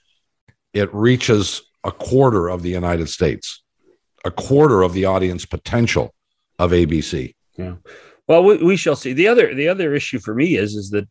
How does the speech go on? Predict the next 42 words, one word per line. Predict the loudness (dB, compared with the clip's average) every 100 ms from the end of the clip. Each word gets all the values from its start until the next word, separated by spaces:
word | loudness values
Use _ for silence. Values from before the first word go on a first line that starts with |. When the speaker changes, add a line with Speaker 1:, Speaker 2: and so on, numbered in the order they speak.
| -2
Speaker 2:
uh, | 0
we, | 0 0
we're | 0 2
gonna | 0
play | 0 0 0
a |
game | 0 -2 -2
tonight, | -4 -4 -2 -2 -2 -10 0
Wednesday | 2 2 -2 -6
night. | -10 -10 -14 _ _ _ 0
Guess | 2 2
when | 2
the | 2
next | 0 -2
game | 0 0 -4
is? | -10 _ _ _ _ _ _ _ _
Speaker 1:
Saturday. | -2 0 -2 -6 -12 _ _
Speaker 2:
Saturday. | -8 -4 -2 0 0 -4 -10 _ _ _ _ _ _ _ _ -2
Oh | 0
my | 0
Speaker 1:
Ridiculous. | 2 2 2
Speaker 2:
God. | -2 -4 -12 _ _ _ _ _ _ _ -4
Oh | 2
my | 2
God. | 4 2 2 -2 -6 _ _ _ _ _ -20 _ _ _ _ -4
I, | -2 0 2 4
we | 4
got, | 4 4 4
you | 4
gotta | 2 2
get | 2 2
into | 2 2 0
a |
rhythm. | 2 2 0 -4 -10
You | -12
gotta | -8 -6
get | -2 0
into | 0 -2
something, | -4 -2 -4 -4 -6 -2
into | -2 0 0
a | 4
regular, | 4 4 0 0 -2